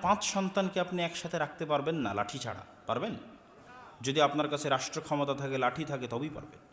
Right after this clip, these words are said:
লাঠি এবং রাষ্ট্র ক্ষমতা না থাকলে পারবেন না। <clears throat> এবং এই মূলনীতি, লাঠি নাই, রাষ্ট্র ক্ষমতা নাই,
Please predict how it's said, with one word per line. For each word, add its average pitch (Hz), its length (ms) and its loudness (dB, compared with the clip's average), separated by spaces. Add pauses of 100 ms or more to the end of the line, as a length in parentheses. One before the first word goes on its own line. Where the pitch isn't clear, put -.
(460)
লাঠি 139 320 4
এবং 220 200 4
রাষ্ট্র 190 280 2
ক্ষমতা 196 300 0
না 185 100 0
থাকলে 196 220 -4
পারবেন 196 320 -2
না। - 460 -8
<clears throat> - 280 -2 (520)
এবং 160 340 4
এই 202 200 4
মূলনীতি, 202 600 6
লাঠি 160 320 4
নাই, 262 180 4
রাষ্ট্র 202 300 2
ক্ষমতা 170 360 2
নাই, 101 220 -2